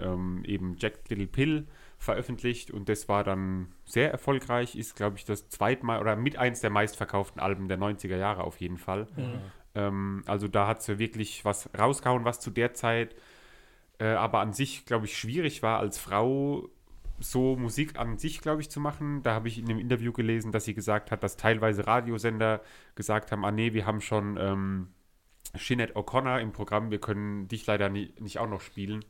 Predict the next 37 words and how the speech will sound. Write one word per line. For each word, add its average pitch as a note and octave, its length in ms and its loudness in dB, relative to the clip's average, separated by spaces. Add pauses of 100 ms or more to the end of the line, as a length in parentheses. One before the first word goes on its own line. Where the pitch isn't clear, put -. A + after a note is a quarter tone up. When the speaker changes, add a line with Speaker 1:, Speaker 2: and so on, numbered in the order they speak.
(260)
Speaker 2:
Ja. A#2 60 -12 (120)
Speaker 1:
Also G#2 140 0
sie A2 160 -2
hat G#2+ 140 2
da G2+ 120 4
so G#2+ 140 0
ein G2 120 -2
bisschen G#2+ 360 -4
den G2+ 380 0 (100)
Weg A#2+ 400 2
geebnet, A#2+ 500 0
vielleicht G#2 360 0
auch G2+ 120 -2
für F#2 460 0
Frauen G#2 440 0
ins F#2+ 220 -6
Musikbusiness, G#2 640 -4
dass - 220 -6
dann F#2+ 120 -4
so F#2+ 100 -4
die F#2+ 320 -2 (240)
großen G2+ 580 -4 (100)
Produzenten G#2 560 -4
gemerkt G#2 300 -2
haben, G2 100 -8
okay, G#2 320 -4
mit G2+ 220 -8
Frauen, G2+ 560 -2
äh, F#2 800 -4
die G2+ 80 -4
Musik G2 300 -4
machen, G2 160 -2
kann F#2+ 140 -4
man E2 80 2
auch G2 120 -2
Geld F#2+ 180 -2
verdienen. F#2+ 420 -6